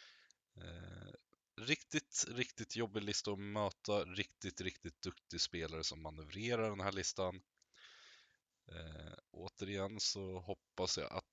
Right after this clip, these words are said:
trängen kommer vara till en nackdel för Bloodstalkers. Eh, och även för Morathi. Men en nia är det ju absolut.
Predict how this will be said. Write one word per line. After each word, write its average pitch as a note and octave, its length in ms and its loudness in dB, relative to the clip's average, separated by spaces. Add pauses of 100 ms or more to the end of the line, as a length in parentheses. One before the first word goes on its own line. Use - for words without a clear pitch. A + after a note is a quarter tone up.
(160)
trängen G#2+ 600 4
kommer G2+ 280 2
vara F#2+ 200 6
till F#2 240 0
en F#2 120 0
nackdel G2+ 440 -2
för A#2 200 0
Bloodstalkers. A2 880 2 (680)
Eh, F2 320 -6
och - 300 -8 (680)
även E2 300 -2
för E2 200 0
Morathi. F2 480 6 (1800)
Men A#2 580 12 (1400)
en A2+ 240 -2
nia A2+ 320 8
är G#2 160 8
det G#2 120 6
ju G2 120 4
absolut. - 720 0